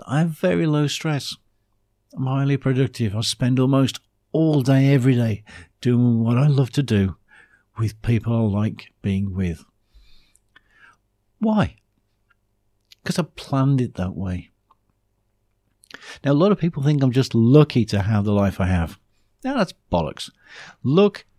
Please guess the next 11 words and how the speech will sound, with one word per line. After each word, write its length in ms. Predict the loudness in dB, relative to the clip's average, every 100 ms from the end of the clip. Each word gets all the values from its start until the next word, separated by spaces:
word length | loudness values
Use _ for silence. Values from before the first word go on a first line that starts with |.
| _
doesn't 380 | 0 2 0 -4 -2
enter 380 | -2 0 0 0
into 280 | 0 0
it. 300 | -2 -4 -10 -20 _ _ _ _ _ _ -20 _ _
I 100 | -6
designed 600 | 0 -2 4 6 6 6
it 140 | 4 0
this 260 | -4 -2
way 380 | -2 0 -2 -8 -12
so 280 | -4 -2
that 240 | 0 -2